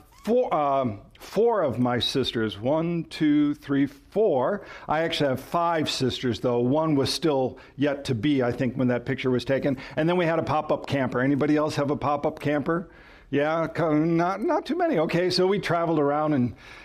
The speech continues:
went camping. Family, though. It stirs up of a lot of emotions, especially when I was going through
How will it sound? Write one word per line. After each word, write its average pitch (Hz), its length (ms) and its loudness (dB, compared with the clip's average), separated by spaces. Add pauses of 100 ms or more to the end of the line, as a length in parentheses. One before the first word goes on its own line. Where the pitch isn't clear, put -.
(140)
went 147 320 0
camping. 135 540 -4 (380)
Family, 202 640 0
though. 107 360 -2 (1080)
It 175 100 -2
stirs 247 380 0
up 247 160 0
of 208 120 2
a 190 60 2
lot 202 300 2
of 208 100 2
emotions, 170 760 2
especially 190 500 0
when 170 120 2
I 147 100 2
was 143 120 0
going 175 240 0
through 156 240 0